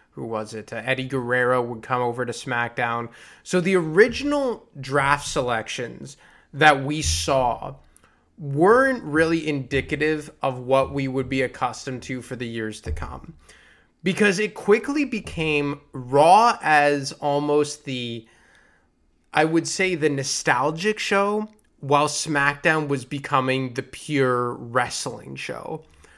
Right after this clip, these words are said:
And by Raw becoming the nostalgic show, that's not to say that SmackDown didn't have their fair share of nostalgic competitors. The Undertaker, arguably the most nostalgic wrestler of all time, was over there almost all the time, uh,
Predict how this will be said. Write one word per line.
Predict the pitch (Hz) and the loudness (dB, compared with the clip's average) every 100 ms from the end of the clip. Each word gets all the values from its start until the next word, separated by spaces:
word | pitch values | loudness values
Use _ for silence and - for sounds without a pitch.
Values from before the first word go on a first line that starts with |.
| - _ _ - | -20 _ _ -2
And | 165 165 165 160 - _ - | 2 4 2 -2 -8 _ 0
by | 156 196 | 6 6
Raw | 185 226 311 | 6 4 2
becoming | 311 269 240 214 175 147 - | 0 -2 -2 -2 -2 -8 -12
the | 143 135 147 | -6 -2 -2
nostalgic | 139 - 147 156 147 143 | -2 -4 -4 -4 -4 -6
show, | - 135 120 120 117 - 147 | -4 -6 -4 -8 -8 -10 -4
that's | 165 165 | -4 2
not | 240 240 | 0 0
to | |
say | - 190 180 | -6 -4 -2
that | 143 120 - | -2 -4 -18
SmackDown | - 143 127 127 139 135 | -12 -4 -2 0 0 0
didn't | 135 120 | -2 0
have | 131 120 | 0 2
their | 127 120 | 0 -2
fair | - 127 120 120 | -2 0 0 0
share | - 123 120 | -2 -2 -2
of | 120 | -4
nostalgic | 113 - 120 117 117 113 | -8 -4 -4 -4 -6 -12
competitors. | 117 110 117 117 123 120 - | -12 -12 -10 -8 -8 -8 -12
The | 131 127 | -12 -6
Undertaker, | 117 120 123 - 123 117 127 117 | -4 -4 -6 -6 -6 -4 -4 0
arguably | 127 131 131 131 | 0 0 -2 -4
the | 123 | -4
most | 123 120 | -4 -6
nostalgic | 127 - 123 117 110 123 123 | -10 -8 -6 -6 -6 -10 -6
wrestler | 117 - 123 | -8 -8 -8
of | 117 | -6
all | 117 | -6
time, | - 127 127 127 | -6 -4 -4 -4
was | 123 | -4
over | 127 123 123 | -6 -4 -4
there | 123 123 120 - - - | -2 -2 -4 -10 -18 -6
almost | 135 120 113 | -4 -4 -10
all | - 127 131 | -8 -2 -2
the | 127 | -4
time, | - 120 - | -6 -6 -4
uh, | 139 | -4